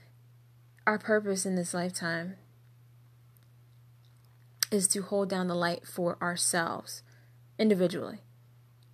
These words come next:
If you wanna know what a universal purp-, purpose is for, for anyone and everyone, hold down the light for yourself. That's it. That's your life purpose. And then everything else that you do creatively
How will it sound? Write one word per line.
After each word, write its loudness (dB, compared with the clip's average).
If -2
you 0
wanna 4
know 0
what 0
a 0
universal 0
purp-, -6
purpose 0
is 0
for, -8
for -2
anyone 0
and -4
everyone, 0
hold 6
down 4
the 0
light 2
for -4
yourself. 0
That's 4
it. 2
That's 0
your 0
life -2
purpose. -2
And 4
then 6
everything 2
else -2
that -2
you 0
do 2
creatively -2